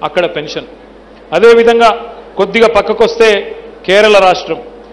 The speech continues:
కేరళలో అక్కడ ఉన్నది కమ్యూనిస్టు ప్రభుత్వం. అక్కడ దగ్గర దగ్గర నాలుగు లక్షల మంది వికలాంగులకు నెలకు పదమూడు వందల రూపాయల పెన్షన్ ఇస్తున్నది.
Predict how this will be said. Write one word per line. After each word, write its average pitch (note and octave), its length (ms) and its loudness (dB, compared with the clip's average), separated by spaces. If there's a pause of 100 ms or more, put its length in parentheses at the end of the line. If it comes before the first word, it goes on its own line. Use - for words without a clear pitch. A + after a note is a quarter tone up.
(220)
కేరళలో A3+ 480 2
అక్కడ G#3+ 260 0
ఉన్నది G3+ 200 -2
కమ్యూనిస్టు G#3+ 460 -4
ప్రభుత్వం. G#3+ 520 0 (440)
అక్కడ F#3+ 240 0
దగ్గర G3+ 300 0 (100)
దగ్గర G3+ 120 0
నాలుగు G3 340 2
లక్షల G3+ 320 0
మంది F#3 200 -4
వికలాంగులకు G#3 680 0 (380)
నెలకు A3 300 0
పదమూడు A3+ 460 0
వందల G#3 260 0
రూపాయల F3+ 340 -2
పెన్షన్ D#3+ 340 -10
ఇస్తున్నది. C#3 360 -14